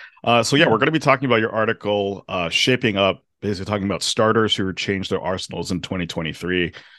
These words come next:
Speaker 1: Uh, I
Speaker 2: Right.
Speaker 1: think just really interesting stuff that you have in this article, especially as, you know, people are still trying to kind of figure out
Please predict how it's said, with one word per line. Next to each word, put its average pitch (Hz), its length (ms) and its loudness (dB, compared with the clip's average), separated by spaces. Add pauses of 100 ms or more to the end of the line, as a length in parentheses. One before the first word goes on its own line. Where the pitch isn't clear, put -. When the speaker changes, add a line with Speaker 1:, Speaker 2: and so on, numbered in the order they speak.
(240)
Speaker 1:
Uh, 95 40 -2
I 85 200 4
Speaker 2:
Right. 95 120 4
Speaker 1:
think 110 140 2
just - 200 -6 (180)
really 92 540 -2
interesting 113 480 -4
stuff 92 300 -4
that 92 160 -2
you 90 120 -4
have 87 240 -2
in 82 80 -4
this 90 180 -2
article, 87 360 -6
especially 87 420 -6
as, 85 160 -4 (460)
you - 60 2
know, 117 60 8
people 127 200 4
are 117 100 8
still 120 260 2
trying 101 280 0
to 95 260 0
kind 107 140 -2
of - 80 -6
figure 98 320 -2
out 90 360 0